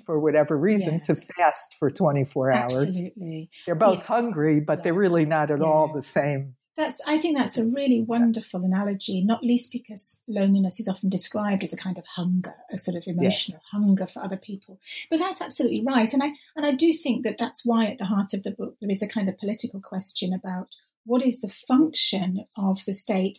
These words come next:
Speaker 2: and what is that, what are our relationship obligations in helping other people? Because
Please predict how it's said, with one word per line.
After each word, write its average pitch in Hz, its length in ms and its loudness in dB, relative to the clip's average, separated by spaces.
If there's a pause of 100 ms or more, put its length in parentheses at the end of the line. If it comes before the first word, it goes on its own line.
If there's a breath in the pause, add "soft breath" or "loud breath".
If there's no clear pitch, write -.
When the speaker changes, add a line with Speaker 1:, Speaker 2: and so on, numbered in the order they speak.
Speaker 2:
and 196 120 0
what 226 100 4
is 226 80 2
that, - 140 -6
what 233 160 0
are 220 80 4
our 208 180 0
relationship 208 720 2 (380)
obligations 208 960 2
in 196 120 2
helping 196 420 0
other 180 140 -4
people? 254 440 -2
Because 240 380 2